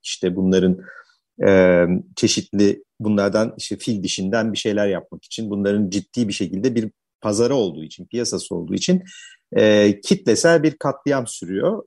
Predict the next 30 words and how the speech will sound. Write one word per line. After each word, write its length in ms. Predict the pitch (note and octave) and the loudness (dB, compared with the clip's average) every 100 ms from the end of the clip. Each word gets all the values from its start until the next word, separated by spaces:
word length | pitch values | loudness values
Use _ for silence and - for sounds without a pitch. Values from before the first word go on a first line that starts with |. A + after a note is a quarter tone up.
| A#2 | 0
E, 280 | A2+ G#2+ | 2 2
şimdi 240 | G2+ D3+ C3 | 0 -4 -2
bunu 400 | D#3+ G#3+ G3+ - _ - - _ _ | 0 2 0 -6 _ -16 -16 _ _
uygulayan 600 | C3+ B2+ B2 A2+ A2 A2 | -4 -2 0 0 -2 -6
kişiler 540 | - - D3 G#3 E3 C#3 | -10 -10 -4 -2 -2 -2
bilerek, 420 | E3 F3 D3+ D3 | 0 2 2 -2
isteyerek, 680 | - - - E3+ C3 F#3 - _ | -8 -8 -4 -2 0 -2 -6 _
kasıtlı 440 | - C#3+ D3+ - D#3 | -12 -10 -8 -6 -4
bir 60 | |
şekilde 600 | B2 B2+ - G2+ D3+ G3+ - - - - | -2 -6 -6 -4 0 0 -2 -20 -16 -2
bunu 140 | D#3+ | 2
yapıyorlar 400 | D#3+ - A#2+ F3+ | 4 4 4 4
ve 100 | F#3+ | 2
fail 460 | E3+ F3+ D#3+ B2+ C3 | 2 0 0 -2 -6
de 140 | F3+ | -6
belli 300 | D#3+ D3+ C#3 | -4 -4 -4
aslında. 360 | G2+ - - F#2 | -6 -8 -12 -12
Yani 200 | F2+ G2 | -8 -2
yakalanırsa 840 | A#2 - A#2+ A#2+ G#2+ - G2+ A#2+ | -2 0 -2 0 -4 -4 -4 -2
bunu 140 | G#2+ F#2+ | -4 -2
yapan 380 | F2 - E2+ E2+ | -4 -4 -6 -6
kişiler 560 | - - G2+ D#3 F3+ - - _ - | -6 -4 2 2 2 -8 -20 _ 2
fail 320 | C#3 A2 B2 | 4 4 4
de 140 | F3+ | 4
belli. 340 | D#3 G#2+ F#2+ A2 | 4 2 0 2
Burada 380 | F3 D3+ G3+ - _ _ | 2 4 2 2 _ _
herhalde 580 | F#3 G3+ D3+ A2 D3 G3 | 0 2 2 -2 -6 -8
bunu 320 | D3 C#3+ F3 | -8 -6 -4
bir 100 | E3 | -4
tür, 360 | - C#3+ E3+ - | -2 0 0 -2